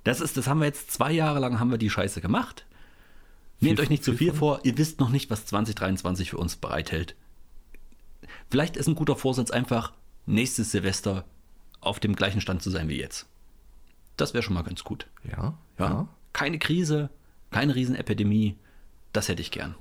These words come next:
Speaker 2: Oder nehmt euch doch einfach mal vor, euch weniger vorzunehmen.
Speaker 1: Auch gut, auch schön, ja.
Speaker 2: Ja.
Speaker 1: Wir nehmen uns vor, weiterhin Podcast für euch zu machen.
Speaker 2: Richtig, ja.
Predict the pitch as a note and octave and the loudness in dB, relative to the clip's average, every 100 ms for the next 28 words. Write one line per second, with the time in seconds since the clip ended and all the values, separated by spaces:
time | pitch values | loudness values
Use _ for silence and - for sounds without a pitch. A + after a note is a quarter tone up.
0 | - E2+ E2 G2 - D3+ - F2 - A2 | -6 0 2 0 -2 -2 -2 -2 -2 -2
1 | D#2+ - - - - F2+ A#2 C#3 - - | -2 0 -2 -2 -2 0 -2 -2 -4 -2
2 | F2+ D2 - - - - - - - A3 | -2 -2 -4 -12 -20 -20 -20 -20 -4 0
3 | C4+ - - - - - D#3+ - E2+ D#2 | 0 0 -2 -2 -6 -6 -4 -2 -4 -6
4 | - E2+ - - - - - G2+ E2 A2+ | -8 -10 -10 -18 -14 -10 -10 -8 2 4
5 | D#3+ D3 C3 B2+ B2 G#2 G2+ - - C3 | 4 4 2 0 0 2 0 -2 -2 -4
6 | C3+ D#3 C#3+ - D3 D3 F#3 G#3+ - - | -4 -4 -4 0 0 0 -4 -6 -10 -6
7 | D#3 G#3 - - - D3+ D#3 | -4 -4 -6 -10 -8 -6 -6